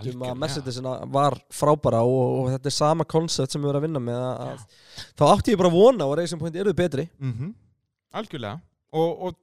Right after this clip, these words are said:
Speaker 1: þetta er náttúrulega bæði hefur eitthvað með það að gera að þeir eru lélegri en sem náttúrulega eru hinir að bæta sig. Megum ekki
Speaker 2: Sa-,
Speaker 1: gleyma því.
Speaker 2: sagan segir svo líka að það sé allt orðið miklu rólegri kringum Peres.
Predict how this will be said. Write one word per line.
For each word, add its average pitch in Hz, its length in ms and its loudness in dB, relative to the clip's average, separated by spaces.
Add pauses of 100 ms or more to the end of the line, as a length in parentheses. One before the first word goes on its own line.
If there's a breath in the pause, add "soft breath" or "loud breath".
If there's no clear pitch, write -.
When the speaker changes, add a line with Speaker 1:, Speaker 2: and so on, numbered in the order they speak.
Speaker 1:
þetta 196 300 -4
er - 80 -12
náttúrulega 180 320 -12
bæði 185 340 -8
hefur 170 240 -8
eitthvað 165 220 -10
með 151 100 -10
það 160 140 -10
að 143 80 -16
gera 147 180 -8
að 160 80 -10
þeir 175 220 -8
eru 143 100 -12
lélegri 160 400 -8
en 147 80 -12
sem 170 160 -12
náttúrulega 160 380 -12
eru 147 100 -6
hinir 139 220 -8
að 139 80 -8
bæta 110 180 -12
sig. 110 80 -16 (160)
Megum 151 240 -12
ekki 127 80 -8
Speaker 2:
Sa-, 131 80 -2
Speaker 1:
gleyma 131 160 -8
því. 117 60 -8
Speaker 2:
sagan 131 240 -6
segir 131 240 -6
svo 127 100 -6
líka 135 240 -4
að 113 80 -6
það 123 80 -2
sé 123 80 -2
allt 131 160 -8
orðið 131 160 -2
miklu 127 220 -2
rólegri 139 340 -2
kringum 127 240 -8
Peres. 139 380 -6